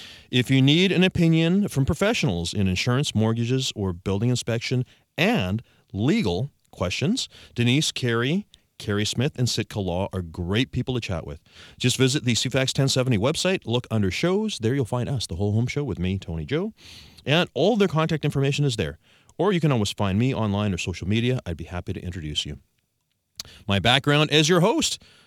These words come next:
for the next hour is as a locally born and raised Victorian. I've been selling homes here for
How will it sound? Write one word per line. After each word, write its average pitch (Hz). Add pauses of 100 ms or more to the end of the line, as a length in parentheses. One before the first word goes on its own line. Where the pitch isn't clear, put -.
(200)
for 160
the 180
next 208
hour 214
is 135
as 127
a 131
locally 143
born 127
and 135
raised 135
Victorian. 151
I've 90
been 98
selling 117
homes 117
here 139
for 98